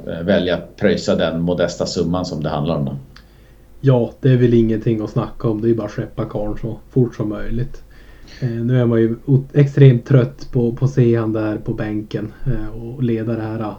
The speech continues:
Speaker 2: laget i citationstecken. Nej, hans dagar är räknade för länge sedan. Det är ju synd att vi är i sån ekonomisk situation och knipa att vi måste bara hålla ut och vänta ut tills den här möjligheten kommer.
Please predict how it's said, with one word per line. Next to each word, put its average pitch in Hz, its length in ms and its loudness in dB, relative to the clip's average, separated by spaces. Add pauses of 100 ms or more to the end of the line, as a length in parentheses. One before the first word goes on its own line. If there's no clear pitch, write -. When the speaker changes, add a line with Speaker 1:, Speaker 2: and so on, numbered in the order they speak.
(120)
Speaker 2:
laget 110 540 0
i 113 80 -2
citationstecken. 110 840 -6 (1080)
Nej, 139 360 8
hans 120 340 0
dagar 123 580 2
är 120 120 4
räknade 117 460 2
för 113 120 -2
länge 113 280 4
sedan. 110 380 0 (180)
Det 120 60 -2
är 110 40 0
ju 110 140 0
synd 110 280 0
att - 380 -8
vi 123 200 -2
är 120 40 2
i 113 40 2
sån 113 260 0
ekonomisk 123 800 0
situation 123 640 2
och 113 120 0
knipa 117 420 0
att 110 220 -4
vi 117 100 0
måste 113 320 -2
bara 107 320 -6 (160)
hålla 139 340 6
ut 117 300 4
och 123 180 0
vänta 107 340 -2
ut 110 440 -2
tills 113 240 -2
den 117 180 -4
här 107 60 -6
möjligheten 107 560 -4
kommer. 113 420 -2